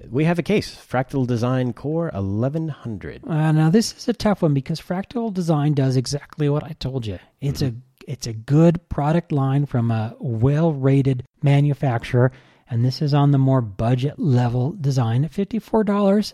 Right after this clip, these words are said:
Speaker 2: it's probably not a bad choice. Now, we don't build in Fractal Designs here, but
Speaker 1: Mm-mm.
Speaker 2: only because we prefer some of the options that are from other manufacturers we're more familiar with.
Speaker 1: Right.
Speaker 2: But still, I, I couldn't tell you it would be a bad choice, just not my choice.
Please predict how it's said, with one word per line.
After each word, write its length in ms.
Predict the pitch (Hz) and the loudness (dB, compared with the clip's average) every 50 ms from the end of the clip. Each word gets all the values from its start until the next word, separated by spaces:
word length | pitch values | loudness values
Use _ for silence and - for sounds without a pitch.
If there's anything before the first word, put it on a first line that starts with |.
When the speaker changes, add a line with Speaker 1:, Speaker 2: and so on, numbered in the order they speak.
| _ _ | _ _
Speaker 2:
it's 280 | _ 185 180 180 - - | _ -2 -2 -2 -4 -8
probably 720 | - - - - - 180 190 202 202 214 214 214 208 208 | -12 -12 -12 -10 -8 -6 -6 -4 -2 -2 -2 0 2 2
not 300 | 190 165 147 170 143 147 | 2 2 0 0 0 -2
a 20 | 131 | -2
bad 300 | 127 139 135 135 131 123 | -2 -2 -2 -2 -2 -4
choice. 460 | - - - - 151 123 113 - - | -8 -8 -4 0 0 0 0 -2 -2
Now, 180 | 127 127 127 | 0 0 0
we 340 | 123 139 165 180 180 165 170 | 2 2 4 4 4 4 4
don't 400 | 156 143 143 131 131 131 151 139 | 2 2 2 0 0 -2 -4 -2
build 220 | 123 131 131 123 120 | 0 2 2 2 2
in 100 | 120 117 | 0 -2
Fractal 360 | - 135 120 - - 139 120 | -2 -4 -6 -4 -6 -6 -6
Designs 420 | 120 117 120 120 117 120 123 - | -4 -4 -2 -2 -2 -2 -4 -6
here, 180 | - 104 113 127 | -6 -6 -6 -4
but 260 | 117 113 107 - - | -2 -2 -4 -4 -6
Speaker 1:
Mm-mm. 280 | - - 101 - 95 92 - _ - | -12 -14 -12 -12 -12 -16 -12 _ 0
Speaker 2:
only 240 | 143 143 143 143 139 | 2 4 4 4 4
because 420 | 131 131 127 - 139 135 127 127 | 2 0 -2 0 0 0 0 0
we 160 | 120 123 123 | 0 -2 -2
prefer 480 | 123 - - - - - 135 123 120 120 | -2 -4 -10 -12 -6 -2 2 2 2 2
some 220 | - - 131 120 | 2 2 2 2
of 80 | 123 110 | 2 2
the 80 | 117 | 0
options 500 | 127 117 110 113 - - - 117 117 110 | 0 -2 -4 -4 -4 -2 0 0 2 2
that 100 | 110 113 | 2 2
are 120 | 110 110 101 | 2 2 0
from 320 | - - 117 110 113 123 | 0 0 0 2 2 0
other 260 | - - 139 120 123 | 0 0 0 0 2
manufacturers 640 | 117 120 117 113 107 - - 113 - - - 120 110 | 2 2 2 0 0 -2 -2 -4 -2 -2 -4 -2 0
we're 140 | 117 120 117 | 0 0 0
more 180 | 113 110 110 107 | 0 -2 -6 -6
familiar 480 | - - 143 180 262 302 294 214 135 | -4 -2 0 2 2 2 2 0 -2
with. 220 | 107 95 90 - - - - | -6 -8 -10 -14 -14 -6 -4
Speaker 1:
Right. 240 | 131 - - - - _ _ - | -4 -4 -6 -10 -20 _ _ -4
Speaker 2:
But 360 | 196 196 190 190 190 208 - - - | -2 0 2 0 0 -2 -4 -10 -12
still, 720 | - - - - - 254 269 269 269 269 262 247 - - - | -10 -10 -2 2 4 6 8 8 8 8 6 4 2 -4 -10
I, 220 | - 214 233 - - | -10 -8 -8 -8 -4
I 140 | 190 175 165 | -2 -2 -2
couldn't 300 | - - 226 220 214 190 | 0 -2 -2 0 0 0
tell 160 | 190 185 190 | 2 4 4
you 140 | 185 185 175 | 4 4 4
it 60 | 180 | 4
would 180 | 170 165 151 | 2 2 2
be 120 | 151 160 160 | 4 2 2
a 60 | 147 | 2
bad 340 | 135 135 151 143 147 139 120 | 0 0 0 0 0 -2 0
choice, 300 | - 120 117 110 - - | 0 2 2 2 0 -4
just 320 | - - 226 214 190 - | -6 -4 -4 -4 -2 -2
not 280 | 196 180 156 127 - - | -2 -4 -4 -6 -8 -8
my 360 | 156 127 123 120 110 110 110 | -4 -4 -4 -2 -4 -6 -8
choice. 460 | - - - 101 - - - - - | -8 -10 -12 -14 -14 -14 -14 -14 -14